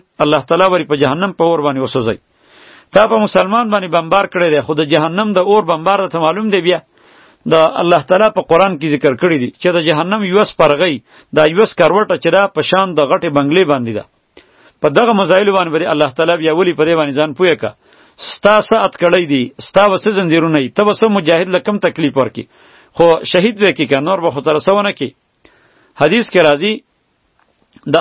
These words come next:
الله تعالی پیغمبر وایي، جهنمیان چې په کوم زنځیرونو باندې تړلی کېږي، چې هغه خور کړلی شي په ځمکه باندې، او د اول سر نه پې رفتار مزل پې شروع شي،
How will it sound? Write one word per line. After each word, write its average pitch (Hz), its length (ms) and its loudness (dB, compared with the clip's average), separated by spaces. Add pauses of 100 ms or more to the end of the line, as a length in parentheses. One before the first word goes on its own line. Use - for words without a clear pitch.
الله 156 260 -2
تعالی 196 200 0
پیغمبر 156 460 -2
وایي، 131 200 -2 (400)
جهنمیان 170 640 0
چې 208 80 0
په 170 180 0
کوم 208 140 2
زنځیرونو 190 480 0
باندې 170 220 -2
تړلی 156 360 0
کېږي، 151 260 -2 (600)
چې - 140 0
هغه 170 360 2
خور 226 280 4
کړلی 202 240 0
شي - 100 -14
په 170 140 2
ځمکه 175 320 0
باندې، 113 260 -4 (140)
او 170 160 4
د 160 60 2 (120)
اول 208 220 0
سر 202 240 0
نه 175 120 -4
پې 156 120 -2 (640)
رفتار 202 320 0 (260)
مزل 160 280 0
پې 165 80 -4
شروع 165 320 0
شي، 113 80 -12